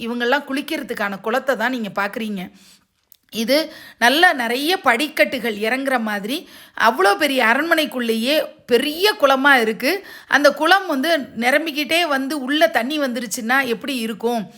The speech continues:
அப்படின்லாம் நான் யோசிச்சு பார்த்து கொஞ்சம் பீதியை கொடுக்கக்கூடிய வகையில தான் அந்த குளம் இருந்தது. கிட்டத்தட்ட ஒரு அஞ்சாறு படி மூழ்கியே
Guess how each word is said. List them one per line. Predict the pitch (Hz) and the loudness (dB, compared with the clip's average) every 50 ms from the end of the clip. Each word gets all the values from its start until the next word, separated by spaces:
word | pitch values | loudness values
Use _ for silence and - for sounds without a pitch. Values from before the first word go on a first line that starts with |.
| - - - - - | -20 -20 -20 -6 0
அப்படின்லாம் | - 233 208 254 247 247 240 226 233 254 285 285 | 0 0 0 0 -2 -4 -4 -2 0 0 2 2
நான் | 269 240 214 208 | 0 0 0 0
யோசிச்சு | 233 277 277 - 269 202 254 202 | 0 0 0 -2 -6 -8 -6 -4
பார்த்து | 214 208 202 208 - 254 262 | -2 -4 -4 -4 -6 -8 -6
கொஞ்சம் | - 254 240 262 339 339 370 370 311 233 | -4 -4 -4 -4 -2 -2 0 0 0 -2
பீதியை | 185 247 277 302 285 302 294 269 247 - - - _ _ _ _ _ _ _ _ - | -2 -4 -4 -2 -2 0 0 0 0 -2 -6 -18 _ _ _ _ _ _ _ _ -8
கொடுக்கக்கூடிய | 254 262 - - 262 247 247 233 214 214 220 | -6 -2 0 2 0 0 0 -2 -2 -2 0
வகையில | 208 202 208 240 233 226 208 | 0 2 2 2 2 2 2
தான் | 185 226 311 370 - - - - - - | 2 2 2 2 0 -8 -18 -20 -14 -8
அந்த | - 208 226 226 - | -4 -2 -2 -2 0
குளம் | - 226 254 285 285 262 | 0 0 2 2 2 0
இருந்தது. | 226 226 240 262 240 220 208 180 202 247 330 - - - - - _ | 0 -2 -2 -2 -4 -4 -2 0 0 0 0 -2 -6 -14 -20 -8 _
கிட்டத்தட்ட | - 294 - 339 349 339 - - 370 370 | -2 0 2 2 2 2 4 4 4 4
ஒரு | 330 302 294 311 359 381 - - - | 4 4 2 2 0 -2 -6 -8 -6
அஞ்சாறு | - 233 262 269 320 311 294 277 - | -4 -2 2 4 4 4 4 4 2
படி | 269 254 320 339 | 0 0 0 0
மூழ்கியே | 294 254 247 277 302 277 226 285 294 294 294 | -2 -2 -2 -2 -2 -2 -2 -2 0 0 0